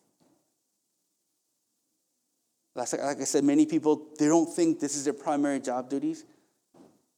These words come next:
Let's pray that th-, God will awaken us to see that this is our job, job responsibility. Let's pray that we will be confident in the truth of God. Pray for us.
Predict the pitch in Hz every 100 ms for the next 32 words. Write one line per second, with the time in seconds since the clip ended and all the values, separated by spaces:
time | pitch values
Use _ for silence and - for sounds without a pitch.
0 | - 131 - - 170 151 147 127 - -
1 | 120 143 139 139 127 120 131 139 147 156
2 | - 131 - 143 127 113 139 135 127 117
3 | 107 117 120 - - _ - 127 123 127
4 | 131 123 127 139 131 127 - - 151 160
5 | 165 123 127 135 131 131 - - 175 175
6 | 175 170 165 139 120 - 143 139 131 117
7 | - - - _ _ _ _ _ _ _
8 | - - 151 - - - - - -